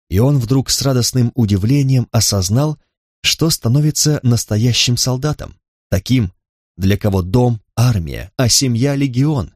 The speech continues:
Для него — второй, ибо он теперь принадлежал ему как душой, так и телом. Возбужденно тряхнув головой, юноша поднял глаза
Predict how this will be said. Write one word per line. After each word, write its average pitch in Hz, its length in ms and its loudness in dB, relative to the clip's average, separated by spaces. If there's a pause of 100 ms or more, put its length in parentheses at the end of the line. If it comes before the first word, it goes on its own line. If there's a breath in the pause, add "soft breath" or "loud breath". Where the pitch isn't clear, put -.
(500)
Для 98 220 0
него — 104 420 2 (340)
второй, 95 580 -2 (500)
ибо 90 200 -2
он 113 180 2
теперь 113 400 0 (400)
принадлежал 123 580 0
ему 113 220 2
как - 280 -4
душой, 101 500 0 (160)
так - 280 -4
и 101 100 -2
телом. 64 500 -8 (840)
Возбужденно 120 680 0
тряхнув 127 500 -2
головой, 107 500 0 (380)
юноша 135 480 0 (100)
поднял 120 360 0
глаза 101 500 -2